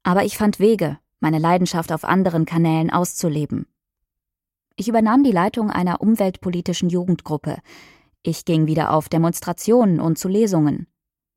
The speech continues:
Ich begann wieder Lieder und Geschichten zu schreiben. Die Kurse im Hauptstudium spülten neue Menschen in mein Leben, darunter auch Freundinnen, denen ich mich wirklich verbunden fühlte.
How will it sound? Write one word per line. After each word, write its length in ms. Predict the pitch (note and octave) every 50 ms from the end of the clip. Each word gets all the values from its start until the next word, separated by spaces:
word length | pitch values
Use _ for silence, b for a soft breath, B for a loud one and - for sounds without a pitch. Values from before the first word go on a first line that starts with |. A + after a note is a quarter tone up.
| _ _ -
Ich 120 | - -
begann 260 | - - - G#3+ B3+
wieder 200 | C4+ C#4 B3 G#3
Lieder 300 | F3+ F3 G#3 A3+ A#3+ A3+
und 100 | - -
Geschichten 400 | - G3+ - - A#3+ - - G3+
zu 120 | - - D#3
schreiben. 440 | - - - C#3+ C#3 - - - B B B B B B B B B B B _ _ _ _ -
Die 60 | E3
Kurse 360 | - - F3+ F3+ F#3 F3+ E3+
im 120 | D3 D3 D#3
Hauptstudium 640 | F#3 F#3+ - - - - F#3 F3 F#3 F#3 G3 G3+
spülten 480 | - - - G3+ F#3+ F#3 - - F3+ F3+
neue 240 | F3 F3+ G#3 A3
Menschen 340 | F#3 F#3 F#3 G#3+ - - -
in 100 | - E3
mein 180 | E3+ D#3+ D#3+ D#3
Leben, 320 | E3 D#3+ D#3+ E3+ D3+ D3+ B B B B B B _ _ _
darunter 420 | - F#3 F3+ G#3 A#3+ B3 C4 - -
auch 100 | - -
Freundinnen, 640 | - - - F3 F#3 A3 A3+ A3 G3+ G3 G3 G3 F#3
denen 160 | F3+ F3+ F#3
ich 140 | F#3+ - -
mich 240 | F3+ F3 - -
wirklich 300 | F#3+ G3 - - F#3 -
verbunden 460 | - F#3 F3 F3+ F#3 F#3 E3+ - D#3+ D3
fühlte. 520 | - - D3 C#3+ C3+ - - - -